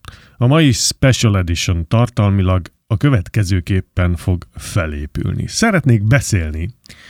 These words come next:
a hamarosan Sharm el-Sheikh-ben, Egyiptomban kezdődő cop huszonhét klímakonferenciáról, és annak, um, egy-két olyan részletéről, amelyről talán itthon kevesebbet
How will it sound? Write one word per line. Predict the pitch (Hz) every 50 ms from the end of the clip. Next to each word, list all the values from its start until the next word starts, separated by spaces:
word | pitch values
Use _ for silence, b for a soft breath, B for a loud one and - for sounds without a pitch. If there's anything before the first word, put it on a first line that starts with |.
| B B B B B B B B B
a | - 104
hamarosan | 85 131 143 139 117 104 101 95 - - 113 104 101 - _
Sharm | - - - - - - 143 135 131 127 123 123 117
el-Sheikh-ben, | 110 107 104 104 - - - - 101 92 85 76 73 76 82 80 80 -
Egyiptomban | - 120 101 107 101 - - - 87 87 87 78 76 78
kezdődő | 78 - 107 107 101 92 104 98 92 98 92 - B B B B B B B B B B B
cop | - 180 180 - - - _ _ -
huszonhét | - 143 127 - - - 107 101 95 92 82 - - - 120 110 101 101 - - -
klímakonferenciáról, | - - 120 113 113 107 107 104 98 95 90 - - - - 98 92 85 - 95 90 95 92 92 92 - 110 104 101 101 113 120 135 147 156 160 - B B B B B B B B B B
és | - - - -
annak, | 120 113 113 107 107 101 92 - _ -
um, | 113 107 101 101 101 95 85 76 - -
egy-két | - 110 - - 127 -
olyan | - 131 117 104 101
részletéről, | 104 127 127 - - - 92 87 - - 92 82 82 78 76 82 85 95 104 - _ _
amelyről | - 104 113 120 104 90 85 82 80 76 78 78 78 78 -
talán | - 143 175 175 147 135 143 143 131
itthon | - 113 101 - - 95 85 76 - _ _
kevesebbet | - 98 82 78 73 - - 85 73 73 80 80 - - -